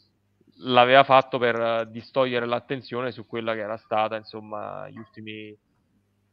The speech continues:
gli ultimi giorni da, da, da calciatore, da calciatore dell'Inter, eh, se vogliamo, conclusi, eh,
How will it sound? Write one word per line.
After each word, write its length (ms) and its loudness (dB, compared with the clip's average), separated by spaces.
gli 80 -12
ultimi 400 -4
giorni 440 2
da, 360 0
da, 100 0
da 220 -2
calciatore, 720 -4
da 120 -2
calciatore 480 -4
dell'Inter, 640 -4
eh, 760 -10
se 120 -10
vogliamo, 800 -2
conclusi, 640 -14
eh, 1400 -14